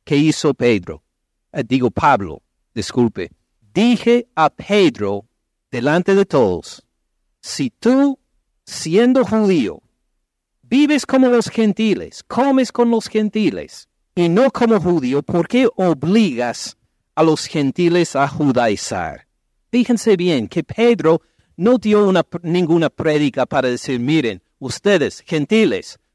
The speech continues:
todos tienen que ser judíos como yo para poder ser aceptados por Cristo Jesús". No, no predicó esto. No, él no lo enseñó.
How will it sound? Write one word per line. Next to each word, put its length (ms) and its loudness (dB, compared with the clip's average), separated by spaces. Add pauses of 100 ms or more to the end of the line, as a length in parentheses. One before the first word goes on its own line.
todos 320 2
tienen 280 0
que 140 -4
ser 220 0
judíos 680 -2
como 300 -2
yo 400 0 (220)
para 180 2
poder 320 0
ser 320 -2
aceptados 720 0
por 220 0
Cristo 400 -4
Jesús". 640 -10 (1200)
No, 240 0 (160)
no 140 2
predicó 640 2
esto. 360 -10 (640)
No, 240 2
él 140 -2
no 200 2
lo 160 2
enseñó. 680 -2